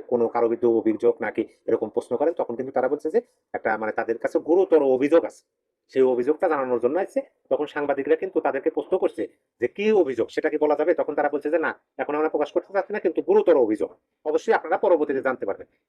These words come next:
এখন এই দৈনিক কালের কণ্ঠের যে সংবাদটা, "গোপনে ঢাকায় জমায়েতের চেষ্টা আওয়ামী লীগের", এই সংবাদটা পড়ে আমার কাছে ওইটাই মনে হলো যে হয়তোবা তারা দুজন এই সংবাদটাই গোয়েন্দা বিভাগের ডিবি অফিসে তারা দিতে গেছিল, যে এরকম, এরকম ভাবে আসতেছে,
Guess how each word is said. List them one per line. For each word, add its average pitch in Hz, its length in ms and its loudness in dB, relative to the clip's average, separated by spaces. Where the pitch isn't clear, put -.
এখন 170 300 2
এই 165 80 2
দৈনিক 185 300 2
কালের 185 200 2
কণ্ঠের 175 440 0
যে 180 160 4
সংবাদটা, 151 580 -2
"গোপনে 165 380 4
ঢাকায় 151 300 0
জমায়েতের 156 380 0
চেষ্টা 147 240 -2
আওয়ামী 131 180 -2
লীগের", 131 240 -2
এই 185 140 4
সংবাদটা 190 500 0
পড়ে 175 200 6
আমার 180 140 0
কাছে 185 200 -2
ওইটাই 170 160 4
মনে 175 160 0
হলো 135 140 0
যে 131 80 2
হয়তোবা 143 380 0
তারা 143 180 -2
দুজন 135 320 0
এই 156 140 2
সংবাদটাই 170 580 -2
গোয়েন্দা 135 460 0
বিভাগের 127 380 -2
ডিবি 120 180 -2
অফিসে - 240 -4
তারা 123 160 0
দিতে 117 200 2
গেছিল, - 240 -8
যে 110 240 2
এরকম, 113 340 2
এরকম 110 260 0
ভাবে 107 140 0
আসতেছে, - 320 -4